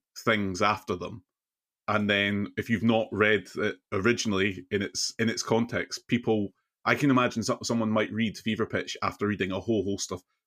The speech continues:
books about football fandom in the, in the, the decade since, you, 'cause it was, it was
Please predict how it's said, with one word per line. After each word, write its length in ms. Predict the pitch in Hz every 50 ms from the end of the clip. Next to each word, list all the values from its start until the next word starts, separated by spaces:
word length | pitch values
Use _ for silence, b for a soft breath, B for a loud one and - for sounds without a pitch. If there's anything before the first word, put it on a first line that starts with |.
| _ _ _
books 240 | 127 123 - - -
about 220 | 90 104 98 -
football 540 | - - 117 - _ - 101 92 95 92 92 _ _ _ _ _ _ _ _ _ _ _ _ _ _ _
fandom 560 | - 110 117 117 107 92 95 87 95 95 92 _ _ _ _ _ _ _ _ _ _ _ _ _ _ _ _ _
in 180 | 110 113 110 104
the, 240 | 101 95 - - -
in 200 | - 110 101 98
the, 180 | 95 98 95 - _
the 120 | 113 107
decade 540 | 95 - 110 110 117 113 - - 107 92 -
since, 420 | - - 131 110 90 98 98 - -
you, 180 | - 104 101 101
'cause 120 | 90 -
it 60 | - -
was, 260 | 95 85 80 - - -
it 100 | 101 90
was 220 | 95 92 - -